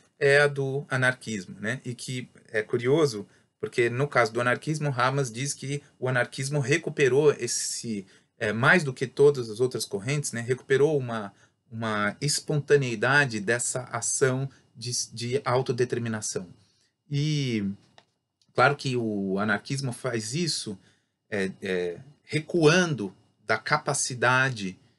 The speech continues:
da autonomia em termos institucionais. Isso Hamas reconhece. Mas joga pra essa relação espontânea e auto-organizada a esperança da autodeterminação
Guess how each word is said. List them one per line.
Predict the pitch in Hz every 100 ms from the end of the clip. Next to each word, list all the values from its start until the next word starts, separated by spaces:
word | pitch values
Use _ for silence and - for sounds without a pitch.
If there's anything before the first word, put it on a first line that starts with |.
| _ _ _
da | 123
autonomia | 127 143 - 135 117 120 135
em | 147
termos | 139 139 139 123
institucionais. | 139 - 127 - - 123 95 73 - - _ _ _
Isso | -
Hamas | 107 120 117
reconhece. | - 131 101 90 - - - _ -
Mas | 127 131 104
joga | 101 135 165 120 101 98 - _ _ _
pra | -
essa | 135 -
relação | 120 139 135 - - 127 110 104
espontânea | 131 - 147 127 - 120 107 101
e | 113
auto-organizada | 143 139 113 117 107 101 135 147 131 98 - _ _ _
a | 123
esperança | 135 - 170 156 147 151 - 104 90 _ _ _ _
da | - 107 107 104
autodeterminação | - 113 107 107 107 107 110 98 - 95